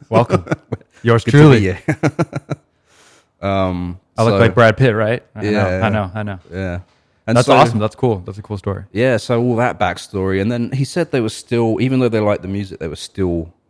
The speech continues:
Speaker 1: nervous about putting it out because this label has been known for, like, D J music, sample-based music. And,
Speaker 2: Right.
Speaker 1: and now here,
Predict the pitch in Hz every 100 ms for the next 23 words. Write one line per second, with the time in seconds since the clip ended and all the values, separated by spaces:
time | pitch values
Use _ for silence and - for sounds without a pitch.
0 | _ _ 82 85 90 82 - - 76 -
1 | - - 90 82 - 95 - - - 82
2 | - 78 - - 87 87 85 78 82 82
3 | 80 78 80 78 - 78 73 _ 82 87
4 | 87 82 80 - _ _ _ _ - 95
5 | 87 82 87 80 - 101 85 - 92 78
6 | 76 - 87 82 76 - - 80 127 101
7 | - 85 82 85 85 95 85 80